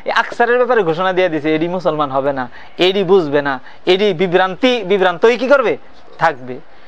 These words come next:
সুতরাং সংখ্যাধিক্য এটা কোনো কিনা দলিল না, যদি সংখ্যাধিক্যের সাথে কিনা থাকে, হক না থাকে, আল্লাহর হুকুম না থাকে, কোরআন সুন্নাহ না থাকে, শুধু সংখ্যাধিক্য দলিল না। তো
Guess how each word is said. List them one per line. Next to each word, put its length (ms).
সুতরাং 340
সংখ্যাধিক্য 840
এটা 240
কোনো 180
কিনা 380
দলিল 360
না, 120
যদি 200
সংখ্যাধিক্যের 560
সাথে 200
কিনা 220
থাকে, 260
হক 220
না 120
থাকে, 260
আল্লাহর 500
হুকুম 300
না 140
থাকে, 300
কোরআন 300
সুন্নাহ 440
না 140
থাকে, 220
শুধু 260
সংখ্যাধিক্য 480
দলিল 220
না। 120
তো 60